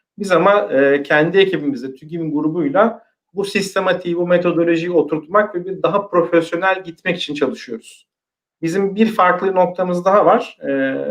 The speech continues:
buradaki ekip, bizim tügim ekibimiz en azından, e, tübitak'ın belirlediği bir mentorluk kriterleri vardı iki bin on altı, iki bin on yedi yıllarında. E, bunun üzerine işleyen bir sistemleri vardı. Bu kriterlere göre,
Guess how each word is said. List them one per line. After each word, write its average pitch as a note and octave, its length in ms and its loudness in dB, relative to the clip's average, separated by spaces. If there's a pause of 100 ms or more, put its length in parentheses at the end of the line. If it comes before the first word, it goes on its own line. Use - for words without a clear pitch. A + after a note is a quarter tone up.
(140)
buradaki E3 560 -2
ekip, C#3+ 220 -4
bizim D3+ 180 -14
tügim E3+ 280 -8
ekibimiz B2 360 -8
en D3 80 0
azından, C#3+ 480 0 (380)
e, C3 340 -2
tübitak'ın F3+ 560 2
belirlediği E3 600 2
bir F3 280 -8
mentorluk D3+ 460 0
kriterleri D#3 520 0
vardı A#2 280 -2 (260)
iki - 260 -20
bin C#3 40 -4
on C3+ 100 -4
altı, A#2 240 -8
iki A2 140 -20
bin C3+ 60 -10
on D#3+ 80 -2
yedi E3+ 180 -6
yıllarında. E3 640 0 (340)
E, C3+ 240 2
bunun F3+ 200 0
üzerine D#3 340 2
işleyen C3 380 2
bir - 60 -10
sistemleri F3+ 580 -6
vardı. F3+ 540 0 (240)
Bu G3+ 140 2
kriterlere F3+ 640 2
göre, C3+ 400 0